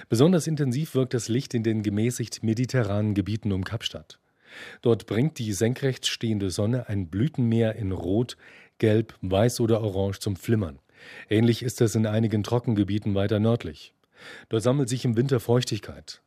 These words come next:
Das hilft der Natur. Im Frühling, also jetzt, explodiert sie dann regelrecht.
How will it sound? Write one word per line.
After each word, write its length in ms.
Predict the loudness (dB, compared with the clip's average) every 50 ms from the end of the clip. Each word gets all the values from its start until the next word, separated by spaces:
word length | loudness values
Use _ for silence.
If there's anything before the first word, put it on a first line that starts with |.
| _ _ -8
Das 160 | -8 -4 0
hilft 400 | 0 0 0 0 -4 -10 -6 -2
der 100 | -2 -2
Natur. 480 | -2 -4 -6 -8 -10 -10 -10 -10 -12 -16 _ _ _ _ _ _
Im 140 | -14 -14
Frühling, 540 | -12 -6 0 2 2 4 4 2 2 0 -2 -8 -16 -20 -20 -16 -12 -8
also 160 | -4 -4 -2
jetzt, 500 | 0 0 0 0 -2 -4 -12 -12 -14 -14 _
explodiert 640 | -10 -8 -8 -6 -4 -4 -4 -2 0 0 0 0 -2
sie 140 | -4 -6 -6
dann 180 | -4 -6 -6 -4
regelrecht. 640 | -4 -4 -4 -4 -6 -10 -12 -16 -16 -20 -20 -20